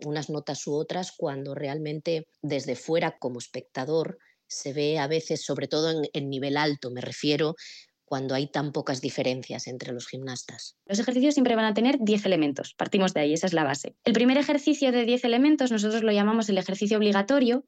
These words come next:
Speaker 2: porque es un ejercicio en el que no puntúa lo que haces o la dificultad de lo que haces, sino que único, únicamente puntúa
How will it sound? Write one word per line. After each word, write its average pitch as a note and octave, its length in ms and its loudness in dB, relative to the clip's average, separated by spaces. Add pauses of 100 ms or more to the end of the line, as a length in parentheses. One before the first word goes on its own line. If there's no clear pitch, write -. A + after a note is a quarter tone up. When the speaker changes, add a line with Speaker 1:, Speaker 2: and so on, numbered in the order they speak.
Speaker 2:
porque A3+ 520 2
es B3+ 200 0
un C#4 100 4
ejercicio C4 680 0
en G#3 120 0
el G3 140 0
que G3+ 360 -2
no C4 240 4
puntúa C4 640 2 (120)
lo G#3+ 280 4
que G3 160 4
haces C4+ 460 2
o G#3+ 60 0
la G3 100 2
dificultad G3 720 2
de A3 100 4
lo G3 140 4
que F#3 120 2
haces, C4 640 0
sino A3+ 320 0
que A#3 80 -2
único, C#4 380 0
únicamente B3+ 540 4
puntúa C#4 420 2